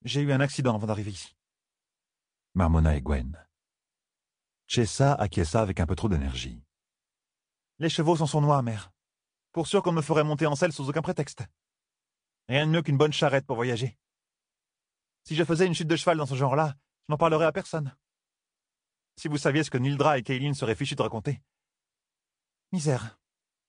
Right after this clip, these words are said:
Certaines femmes sont capables de tout dès qu'on a le dos tourné.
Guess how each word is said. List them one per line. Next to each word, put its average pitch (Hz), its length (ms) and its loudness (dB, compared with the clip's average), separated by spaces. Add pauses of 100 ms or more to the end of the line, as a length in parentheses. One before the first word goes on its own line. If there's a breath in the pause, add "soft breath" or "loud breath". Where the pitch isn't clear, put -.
(120)
Certaines 185 360 0
femmes 185 160 4
sont 180 80 -8
capables 175 320 0
de 170 100 0
tout 165 220 -6 (140)
dès 156 80 -8
qu'on 147 120 -4
a 143 40 2
le 143 60 -2
dos 139 80 0
tourné. 139 320 -2